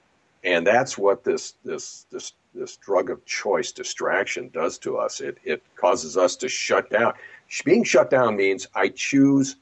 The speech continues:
not to feel. And by not feeling, what we're really trying to do is, quote unquote, protect ourselves from the stuff that feels bad. Well, when you do that, you also s-, shut out everything else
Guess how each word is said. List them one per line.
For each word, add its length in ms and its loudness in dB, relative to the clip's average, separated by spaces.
not 440 0
to 140 -10
feel. 540 -10
And 300 2
by 220 4
not 540 0
feeling, 680 0
what 140 -2
we're 140 -2
really 340 4
trying 260 0
to 60 -4
do 200 0
is, 120 -6
quote 280 -4
unquote, 280 -4
protect 400 -2
ourselves 360 -4
from 120 -14
the 80 -16
stuff 260 -10
that 140 -16
feels 340 -2
bad. 360 -12
Well, 140 4
when 120 4
you 100 4
do 200 2
that, 240 4
you 120 -2
also 280 0
s-, 140 -8
shut 320 0
out 260 2
everything 400 -4
else 480 -2